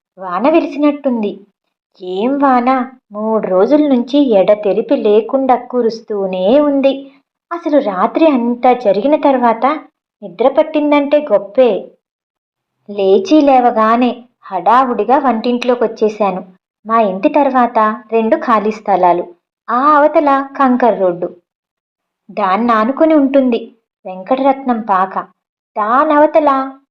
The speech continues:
పోలిసెట్టోరి తోట. మా వంటింటి కిటికీలోంచి చూస్తే ముసలమ్మ పాక కనపడుతుంది. "మళ్ళీ ఏమీ చేసుకోలేదు కదా?" అన్నాను వంటింట్లో కూర్చొని కాఫీ తాగుతున్న అమ్మతో. "ఆహా, లేదులేరా, చేసుకోలేదు"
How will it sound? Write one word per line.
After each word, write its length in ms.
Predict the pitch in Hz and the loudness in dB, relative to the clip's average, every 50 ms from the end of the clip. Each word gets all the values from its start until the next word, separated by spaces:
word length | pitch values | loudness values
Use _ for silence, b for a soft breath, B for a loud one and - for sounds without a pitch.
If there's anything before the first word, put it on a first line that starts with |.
| _ - | _ -6
పోలిసెట్టోరి 720 | 214 208 254 302 294 - 285 285 285 - 254 240 240 302 | -4 -4 -2 -4 0 -2 -2 -2 0 2 2 2 2 0
తోట. 380 | 294 - 254 214 196 - 196 175 - - _ _ _ _ _ _ _ _ 202 | -2 0 0 2 2 0 -4 -8 -10 -12 _ _ _ _ _ _ _ _ -8
మా 220 | 208 208 208 208 | -4 0 0 0
వంటింటి 540 | 190 185 185 170 175 180 - 294 311 302 339 | 0 0 -2 -4 -4 -2 -2 -2 0 0 2
కిటికీలోంచి 760 | - 302 277 277 262 - 269 262 254 254 247 240 - 247 - - | 2 2 0 0 0 2 2 4 4 2 0 -2 -4 -6 -4 -4
చూస్తే 600 | 220 214 214 214 - - 214 202 202 202 202 - _ _ | -4 -4 -4 -6 -4 -2 0 0 0 -2 -6 -12 _ _
ముసలమ్మ 460 | 196 190 190 - 214 233 247 247 247 247 | -18 -16 -12 -6 -2 -2 -2 0 -2 -4
పాక 360 | 247 247 226 202 196 - 233 | -2 -2 -4 -4 -2 -2 -4
కనపడుతుంది. 840 | 269 - 294 240 226 220 202 190 185 - - 185 175 170 175 170 - _ _ _ _ _ _ _ _ _ _ _ _ _ _ 208 | -2 -2 -2 -2 0 0 0 -2 -2 -8 -10 -12 -10 -8 -10 -10 -10 _ _ _ _ _ _ _ _ _ _ _ _ _ _ -8
"మళ్ళీ 320 | 196 190 175 180 196 233 | -6 -6 -6 -2 0 0
ఏమీ 300 | 285 285 262 254 254 269 | 2 4 4 4 2 0
చేసుకోలేదు 640 | 277 - 247 226 226 - - 285 277 277 262 269 - - | 0 2 0 0 0 0 0 0 2 2 2 0 0 -2
కదా?" 340 | 220 196 202 220 269 269 269 - _ _ _ _ _ _ _ _ - | -2 0 0 -2 -2 -4 -6 -12 _ _ _ _ _ _ _ _ -14
అన్నాను 520 | 214 202 190 196 202 220 214 196 185 - - _ _ | -12 -12 -10 -6 -2 -2 -2 -2 -4 -10 -14 _ _
వంటింట్లో 520 | 190 175 175 - - 247 254 247 262 262 247 | -10 -10 -8 -6 -6 -6 -4 -2 -2 -2 -2
కూర్చొని 480 | 254 240 233 240 - 226 214 226 294 | -2 -4 -6 -4 -4 -2 -2 -2 -2
కాఫీ 460 | 302 - - 214 196 208 208 - 294 | -4 -2 0 0 0 0 0 -2 -4
తాగుతున్న 540 | 294 294 262 247 233 240 233 240 220 208 202 | -2 0 0 0 0 0 -4 -4 -6 -4 -2
అమ్మతో. 440 | 196 185 180 180 185 185 185 175 180 - _ _ _ _ _ _ _ _ _ _ _ _ _ _ _ | -2 -2 -2 -4 -6 -4 -6 -6 -6 -8 _ _ _ _ _ _ _ _ _ _ _ _ _ _ _
"ఆహా, 420 | 214 208 208 196 190 226 226 - - - - _ _ | -4 -2 -2 0 0 -2 -2 -2 -4 -10 -18 _ _
లేదులేరా, 760 | 208 202 202 208 202 254 262 262 240 214 208 196 190 185 190 - - - 208 | 0 0 2 2 2 0 0 0 0 0 0 0 0 -2 -6 -12 -6 -2 0
చేసుకోలేదు" 840 | 196 202 202 - - 262 262 247 226 214 185 196 196 - - - | 0 0 -2 0 0 2 2 4 2 2 2 0 -2 -2 -4 -12